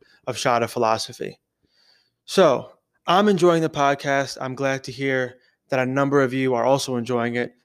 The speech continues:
Thank you for reaching out. And I want to offer another service today. So, I want to offer a service and also maybe test for some interest. I'm missing the dialogue aspect of this experience.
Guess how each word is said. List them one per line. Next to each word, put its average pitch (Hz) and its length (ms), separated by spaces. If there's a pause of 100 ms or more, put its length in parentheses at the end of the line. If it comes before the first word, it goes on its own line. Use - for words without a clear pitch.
(120)
Thank 165 220
you 147 60
for 143 140
reaching 117 320
out. 117 240 (440)
And 165 120
I - 20
want 233 200
to 208 60
offer 196 300
another 175 240
service 135 380
today. 101 240 (160)
So, 156 420 (760)
I 156 60
want 202 120
to 185 60
offer 180 200
a 156 60
service 233 380
and 175 80
also 165 480 (180)
maybe 151 300
test - 340
for 147 100
some 131 200
interest. 120 520 (680)
I'm 185 320
missing 160 560
the 139 340 (120)
dialogue 139 580
aspect 123 720 (180)
of 139 140
this 123 180
experience. - 680